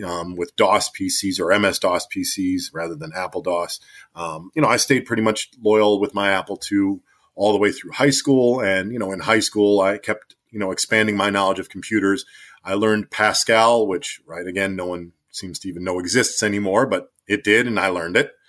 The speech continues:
Um, and then, you know, just, again, knowing how well I knew this, my junior year of high school, our high school in its eternal wisdom decided that people should become p-, computer literate. And so they had a mandatory,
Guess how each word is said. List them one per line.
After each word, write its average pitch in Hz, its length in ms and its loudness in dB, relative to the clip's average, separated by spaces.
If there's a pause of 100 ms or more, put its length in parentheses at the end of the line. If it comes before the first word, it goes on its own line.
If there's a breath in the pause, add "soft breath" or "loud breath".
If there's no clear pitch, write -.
(480 soft breath)
Um, 98 600 4
and 104 200 0
then, 110 440 2
you 110 100 -4
know, 92 160 -2
just, - 380 -2 (440)
again, 92 320 -2
knowing 107 500 2
how 104 180 -6
well 101 200 4
I 104 140 4
knew 190 220 0
this, 135 240 2
my 98 160 2
junior 120 400 0
year 113 120 4
of 98 100 0
high 101 160 0
school, 104 500 -2 (360 soft breath)
our 95 200 0
high 104 160 2
school 101 260 -2
in 101 80 0
its - 380 -4 (160)
eternal 104 440 0
wisdom 104 440 2
decided 98 440 0
that - 280 -4
people 101 240 -6
should - 180 -6
become 101 360 -4
p-, - 180 -12
computer 98 420 -2
literate. 170 420 2 (360 loud breath)
And 98 160 -6
so 101 160 -2
they 101 100 2
had 98 180 0
a 98 60 -2
mandatory, 104 960 2